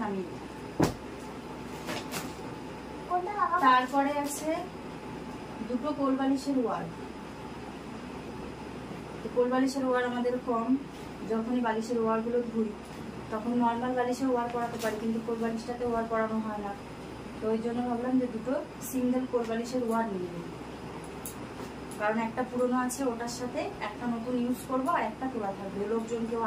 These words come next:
Speaker 1: আসলো বা ঘ-, বাড়িতে যদি কোনো কিছু থাকে ছোটোখাটো, তো তখন ইউজ করা যাবে। তো এই যে এই দুটো নিয়েছি দু রকম কালারের, এই দুটো কেমন হচ্ছে comment করে কিন্তু তোমরা জানাবে, ঠিক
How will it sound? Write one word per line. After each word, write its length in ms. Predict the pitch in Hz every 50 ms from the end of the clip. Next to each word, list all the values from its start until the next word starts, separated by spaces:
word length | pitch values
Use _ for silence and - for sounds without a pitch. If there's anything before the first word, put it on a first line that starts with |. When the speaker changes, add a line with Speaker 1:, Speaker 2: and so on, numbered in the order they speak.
| 214 208
Speaker 1:
আসলো 320 | 214 - 214 220 214 214 202 208 208 - - - - - - - - -
বা 120 | 202 196 196 196 202 196 196
ঘ-, 120 | 208 208 190 196
বাড়িতে 260 | 196 196 208 - 220 220 220
যদি 160 | 214 208 - -
কোনো 140 | 214 202 202 - -
কিছু 160 | 220 - 220 - -
থাকে 200 | 208 202 196 208 196 196
ছোটোখাটো, 440 | 214 208 202 196 185 233 202 208 202 185 - - - - - - - - - -
তো 60 | 226 226 233 240
তখন 240 | 240 240 285 330 330 339 - - - -
ইউজ 160 | 196 190 - - 214
করা 160 | 185 180 180 170 170
যাবে। 180 | 170 165 - - - - - - - - - - - - -
তো 60 | 214 202 196
এই 60 | 190 -
যে 80 | - - - - - - - - - - - - - - - - - - - - - -
এই 60 | 214 214 226
দুটো 200 | 220 226 277 311 381 - - - - - 214 - - 226 - 202
নিয়েছি 380 | 190 190 180 180 185 - - - - - - - - - - - - - - -
দু 60 | - 214 214
রকম 220 | 202 202 208 202 196 -
কালারের, 360 | 190 185 175 175 170 170 - - - - - - - - - - - - - - - - - - - - - - - - - - - -
এই 60 | 202 202
দুটো 140 | 226 226 240 240
কেমন 200 | 233 220 220 226 233 240
হচ্ছে 160 | 240 - 269 269 254
comment 240 | 226 220 208 202 -
করে 120 | 220 208 - 208
কিন্তু 140 | 202 208 208 208
তোমরা 160 | 202 202 208 196 190
জানাবে, 280 | 175 170 165 160 - - - - - - - - -
ঠিক 120 | - -